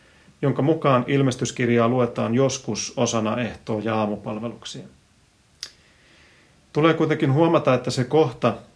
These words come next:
johon lukukappale määrätään, on sellainen, jossa luetaan yleensä Raamatun tekstien kommentaareja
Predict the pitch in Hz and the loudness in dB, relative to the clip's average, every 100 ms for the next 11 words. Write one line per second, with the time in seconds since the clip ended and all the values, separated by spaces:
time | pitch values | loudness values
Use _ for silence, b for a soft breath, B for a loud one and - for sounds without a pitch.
0 | - 120 117 120 120 139 143 143 117 - | -4 -2 2 0 0 2 2 2 0 0
1 | 113 107 123 143 120 - 117 110 113 135 | -2 0 2 4 2 0 -4 -4 -2 0
2 | 131 117 107 110 113 - 131 117 127 123 | 2 2 0 -2 -4 -6 -6 -4 0 2
3 | 123 - 117 135 131 117 110 131 135 120 | 2 2 2 4 2 2 2 4 4 2
4 | 117 104 127 123 - 117 113 165 151 113 | -4 -2 -2 -2 -2 -2 0 0 2 0
5 | 101 110 110 110 123 | 0 -2 -4 -6 -8